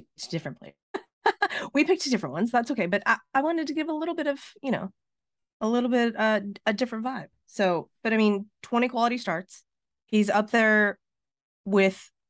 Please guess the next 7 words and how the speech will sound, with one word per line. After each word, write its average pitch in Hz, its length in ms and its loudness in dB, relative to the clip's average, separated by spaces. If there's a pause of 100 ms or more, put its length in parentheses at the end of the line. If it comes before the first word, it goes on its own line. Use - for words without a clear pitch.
Justin 185 560 -2 (1700)
talking 190 420 0
about 165 400 0 (760)
A 185 200 2
L 175 260 0 (440)
Cy 165 280 -6
Young. 139 240 -12